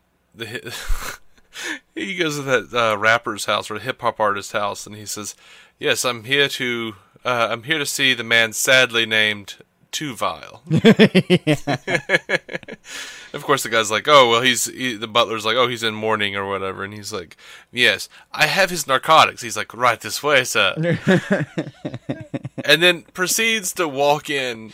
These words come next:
Speaker 1: and tell this dude, you know, "Could someone please turn off this awful music?" And he,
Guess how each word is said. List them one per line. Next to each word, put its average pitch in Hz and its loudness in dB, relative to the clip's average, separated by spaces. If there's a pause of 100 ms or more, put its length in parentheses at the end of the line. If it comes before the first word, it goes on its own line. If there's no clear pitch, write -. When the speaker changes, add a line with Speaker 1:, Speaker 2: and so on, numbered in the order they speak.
Speaker 1:
and 120 -8
tell 127 -2
this 123 -6
dude, 110 -8 (240)
you 110 -6
know, 92 -8 (440)
"Could 127 -16
someone 143 -6
please 135 -2
turn 123 -2
off 113 2
this 110 -10
awful 117 2
music?" 107 -6 (1600)
And 117 -4
he, 104 -16